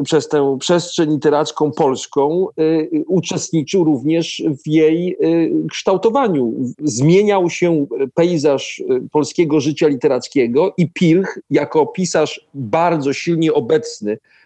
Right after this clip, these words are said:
w świadomości, e, odbiorców, w świadomości czytelniczek i czytelników, e, odpowiadał za, e, sposób, w jaki ten pejzaż,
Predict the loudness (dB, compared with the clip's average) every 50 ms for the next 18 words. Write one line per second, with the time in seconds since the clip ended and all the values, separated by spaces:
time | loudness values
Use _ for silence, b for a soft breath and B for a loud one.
0 | b _ -4 0 2 2 2 2 2 2 2 2 0 -2 -6 -6 -2 -2 -2 -2
1 | -2 _ _ _ _ _ _ _ -2 0 0 2 0 0 0 2 2 4 4 4
2 | 2 0 -2 0 0 2 0 0 -4 -8 -6 -2 -2 0 2 0 0 0 -2 -4
3 | -6 -6 -6 -6 -4 -2 -2 0 0 -2 -2 -2 -2 -2 -2 -2 -4 -4 -2 0
4 | 0 0 0 0 -2 -2 0 0 -2 -2 -2 -6 -14 -10 -4 0 2 2 4 4
5 | 2 0 0 0 -2 -2 0 0 0 -2 0 0 0 2 2 2 2 0 -2 -2
6 | -2 -2 0 0 0 0 0 -2 -6 -8 -6 -4 -4 -4 -4 -6 -4 -2 -2 -2
7 | -2 -4 -2 0 0 0 0 -2 -6 -2 0 0 0 0 -4 -8 -4 -2 -2 0
8 | 2 0 -2 -2 -4 -10 -18